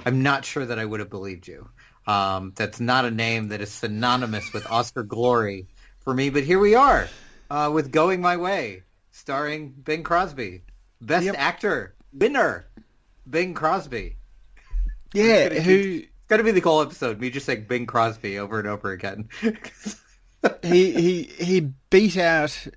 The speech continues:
Speaker 2: uh, Barry Fitzgerald for Best Actor, who was also nominated and won for Best Supporting Actor. So, you know,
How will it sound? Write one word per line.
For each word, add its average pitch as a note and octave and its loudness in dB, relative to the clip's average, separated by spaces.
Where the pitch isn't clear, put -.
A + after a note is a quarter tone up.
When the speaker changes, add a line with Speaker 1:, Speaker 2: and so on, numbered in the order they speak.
Speaker 2:
uh, B2+ -2
Barry B2 0
Fitzgerald A#2 -4
for A#2 -10
Best A2 -8
Actor, G#2 -12
who E3+ -2
was A3 2
also A3+ 0
nominated F3 0
and B2+ -6
won C3 -4
for B2 -10
Best A#2+ -6
Supporting C3 -6
Actor. E2+ -12
So, - -8
you A2+ -6
know, G#2 -8